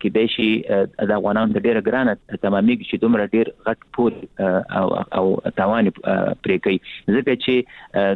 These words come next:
که چېرته افغانان بې تفاوته پاتې نه سي او دوی منځ ته سي، او واقعاً، آه، داسې یو سیاست رامنځته کړي چې هغه د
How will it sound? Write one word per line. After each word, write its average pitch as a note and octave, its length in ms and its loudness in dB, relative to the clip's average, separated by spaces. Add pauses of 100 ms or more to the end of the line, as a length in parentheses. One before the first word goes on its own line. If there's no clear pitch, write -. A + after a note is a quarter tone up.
که G#2+ 80 0
چېرته B2 560 0 (140)
افغانان G#2+ 480 0 (100)
بې G2 160 0 (140)
تفاوته G#2 380 -2
پاتې G#2+ 280 -4
نه G#2+ 160 4 (100)
سي G#2+ 200 0
او F#2+ 120 2
دوی G#2+ 220 2
منځ G#2 260 2 (120)
ته G#2 80 2 (120)
سي، G#2 120 2
او G2 100 4 (300)
واقعاً، - 340 -2 (420)
آه، F2+ 200 -2 (140)
داسې A2+ 180 0
یو A2 80 2
سیاست G#2 420 -4
رامنځته G#2 480 0
کړي G#2+ 140 0
چې - 60 -2
هغه G2+ 240 0
د F#2+ 100 -2